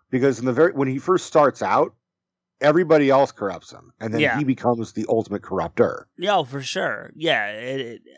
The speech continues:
Speaker 2: I, listen, do I think things like the movie Wall Street helped? Not at all. But do I think it's the sole reason?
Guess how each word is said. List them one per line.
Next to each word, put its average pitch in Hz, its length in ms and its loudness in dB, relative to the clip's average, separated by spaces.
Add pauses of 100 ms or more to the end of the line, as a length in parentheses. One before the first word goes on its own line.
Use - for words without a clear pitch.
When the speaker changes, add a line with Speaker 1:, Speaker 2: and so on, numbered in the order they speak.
Speaker 2:
I, 156 240 -4 (640)
listen, 151 440 2 (680)
do 180 240 4
I 170 220 6
think 190 760 -6 (520)
things 175 360 0
like 160 280 2
the 147 120 0
movie 151 280 4
Wall 143 240 0
Street 135 340 -6
helped? 127 440 -2 (140)
Not 135 260 0
at 120 100 -6
all. 107 300 -8 (360)
But 160 240 4 (580)
do 147 120 2
I 147 60 8
think 151 220 -2
it's - 160 -4
the 139 160 -6
sole 143 360 0
reason? 175 540 -4